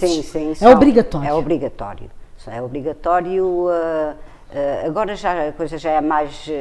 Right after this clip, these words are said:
Speaker 1: já é mais moderna, não é? No meu tempo, eh, era só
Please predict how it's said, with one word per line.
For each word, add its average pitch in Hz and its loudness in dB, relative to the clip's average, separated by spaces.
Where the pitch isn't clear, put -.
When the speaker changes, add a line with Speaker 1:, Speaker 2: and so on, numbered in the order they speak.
Speaker 1:
já 151 0
é 151 4
mais 151 0
moderna, 151 0
não 143 -8
é? 143 -8
No 160 -2
meu 170 -2
tempo, 196 -4
eh, 160 -2
era 165 4
só 180 2